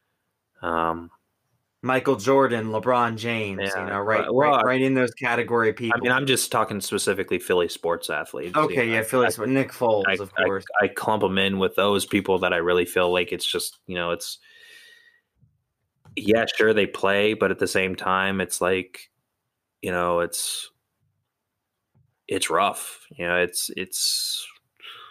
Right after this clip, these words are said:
Speaker 1: it's like if, you know, it's, it's like if someone, one of your family members died and all that, it's just, you know, it's just how the Philly,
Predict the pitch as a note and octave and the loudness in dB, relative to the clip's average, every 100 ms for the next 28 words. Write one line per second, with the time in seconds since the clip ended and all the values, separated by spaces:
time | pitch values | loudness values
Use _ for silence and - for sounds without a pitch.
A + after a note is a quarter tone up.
0 | - _ _ _ _ _ _ _ _ _ | -20 _ _ _ _ _ _ _ _ _
1 | _ _ _ _ - - _ - - - | _ _ _ _ -20 -20 _ -20 -20 -20
2 | _ _ _ _ - G2+ G#2 G2 G2+ F2 | _ _ _ _ -6 0 2 2 2 0
3 | - - - - - D#2 G#2 G2 F#2+ F#2 | -6 -12 -8 -6 -2 0 2 4 4 2
4 | F2+ - - - - - - _ - - | 0 -8 -12 -14 -16 -18 -20 _ -20 -4
5 | A#2+ - G2+ G2 G2 - G#2 G2+ G2 G2 | -4 0 0 2 0 0 0 2 2 2
6 | G2 G2 F#2 G2+ G2 G2 F#2+ F#2 F2+ E2+ | 2 0 0 0 0 0 -2 -2 -4 -4
7 | - D#2+ F2+ F#2 F2+ E2+ E2+ E2+ E2+ E2+ | -2 0 0 0 -2 -2 0 0 -2 -4
8 | - F2 - _ G2 F2+ E2+ F2+ - - | -6 -6 -6 _ -4 -2 -2 -4 -8 -8
9 | G2+ - G2 G2 - G2 G2 F#2 | -6 -2 0 0 2 4 4 0